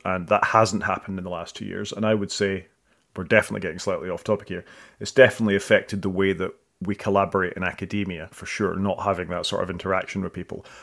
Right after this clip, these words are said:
A lot of our collaborations, particularly international collaborations, are spurred by going to a big conference. And sitting attending one of these things on Zoom, it just isn't the same.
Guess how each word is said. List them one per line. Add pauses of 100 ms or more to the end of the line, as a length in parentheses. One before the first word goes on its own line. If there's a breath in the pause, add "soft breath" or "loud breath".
(120)
A
lot
of
our
collaborations,
particularly
international
collaborations,
are
spurred
by
going
to
a
big
conference. (360 loud breath)
And
sitting
attending
one
of
these
things
on
Zoom,
it
just
isn't
the
same.